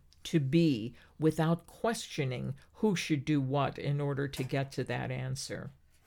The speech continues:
And these prayers need to be for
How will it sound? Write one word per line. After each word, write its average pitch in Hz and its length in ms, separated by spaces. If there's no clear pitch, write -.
And 214 540
these 180 320
prayers 208 600
need 180 280
to 185 80
be 175 180
for 160 280